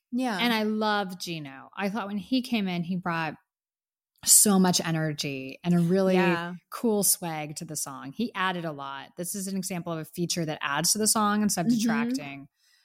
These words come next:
Speaker 2: My issue with it, it's too much auto-tune.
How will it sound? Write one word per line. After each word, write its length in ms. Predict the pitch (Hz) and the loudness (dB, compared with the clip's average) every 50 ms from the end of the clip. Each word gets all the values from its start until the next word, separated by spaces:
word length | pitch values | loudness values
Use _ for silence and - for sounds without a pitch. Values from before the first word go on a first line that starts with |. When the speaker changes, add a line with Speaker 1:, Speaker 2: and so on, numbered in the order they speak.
| _ _ - | _ _ 2
Speaker 2:
My 560 | 226 214 240 254 285 330 381 415 403 330 - - | 4 6 6 6 4 2 0 0 -2 -2 0 0
issue 380 | 214 196 165 - 240 220 185 | 2 2 2 2 2 2 0
with 220 | 165 170 160 - 165 | 0 -2 -4 -6 -6
it, 260 | 156 151 147 151 - _ - | -6 -6 -6 -8 -10 _ -2
it's 220 | 214 180 - - | -2 0 0 0
too 200 | - - - 247 | 2 4 4 6
much 220 | 240 247 254 240 - | 6 6 6 4 2
auto-tune. 720 | - 175 175 175 180 170 165 - 147 131 127 123 127 | 2 2 2 4 4 2 2 0 -4 -4 -4 -6 -10